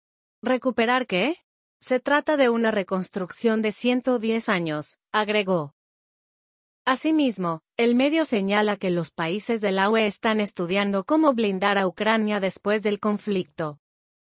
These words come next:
"La guerra terminará en la mesa de negociaciones, es posible que antes de lo previsto. Europa tiene que prepararse para ello y reclamar un puesto en esa mesa",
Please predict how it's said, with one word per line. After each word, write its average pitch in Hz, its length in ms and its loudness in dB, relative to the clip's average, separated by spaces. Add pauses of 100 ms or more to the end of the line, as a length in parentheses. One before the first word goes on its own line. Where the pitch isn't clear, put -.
(380)
"La 226 200 4
guerra 269 320 2
terminará 190 640 0
en 220 100 2
la 170 100 0
mesa 226 360 -2
de 208 100 2
negociaciones, 190 1040 -2 (140)
es 277 160 2
posible 220 500 2
que 196 140 -4
antes 220 320 -2
de 190 100 0
lo 190 120 0
previsto. 175 680 -6 (840)
Europa 262 420 2
tiene 226 340 2
que 202 140 -2
prepararse 196 680 -2
para 185 260 0
ello 214 240 0
y 202 100 2
reclamar 196 640 0
un 226 140 -2
puesto 226 380 0
en 196 140 0
esa 208 240 -2
mesa", 170 520 -4